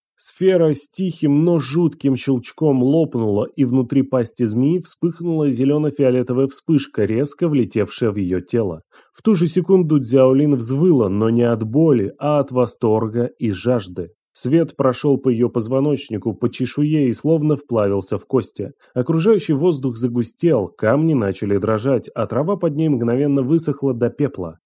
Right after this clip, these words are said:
А потом сущность поглощенного ею ядра нефритового паука начала пульсировать, передавая ей свою энергию все больше нарастающими волнами. Первая волна энергии не только восстановила тело,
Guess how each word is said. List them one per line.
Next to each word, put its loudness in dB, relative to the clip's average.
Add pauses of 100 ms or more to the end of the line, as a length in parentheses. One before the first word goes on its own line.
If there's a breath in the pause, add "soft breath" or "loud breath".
(160)
А -2
потом 0
сущность -2
поглощенного 0
ею 0
ядра 0
нефритового 0
паука 0
начала 0
пульсировать, -2
передавая 0
ей 0
свою 2
энергию 0
все 0
больше 0
нарастающими 0
волнами. -4 (340)
Первая 2
волна 2
энергии 0
не 4
только 2
восстановила 2
тело, -2